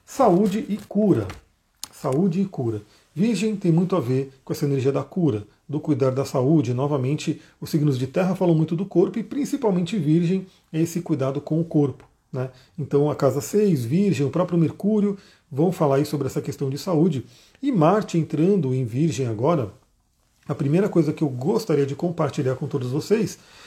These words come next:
é que a gente possa tomar ações, iniciativas, colocar nossa energia para melhorar a nossa saúde,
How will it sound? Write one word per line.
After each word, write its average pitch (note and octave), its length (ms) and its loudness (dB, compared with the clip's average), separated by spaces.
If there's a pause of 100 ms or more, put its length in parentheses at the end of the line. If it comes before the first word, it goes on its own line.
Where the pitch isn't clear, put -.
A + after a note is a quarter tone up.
(260)
é F3 80 2
que A3+ 120 2
a - 20 6
gente F#3 240 2
possa E3+ 320 0
tomar D3+ 500 0 (280)
ações, F3+ 720 2 (280)
iniciativas, E3+ 880 0
colocar D3+ 460 -2
nossa B3 180 -4
energia E3+ 600 2 (360)
para F3 240 2
melhorar D3+ 460 4
a D3+ 60 0
nossa C#3 240 -4
saúde, A#2 560 -6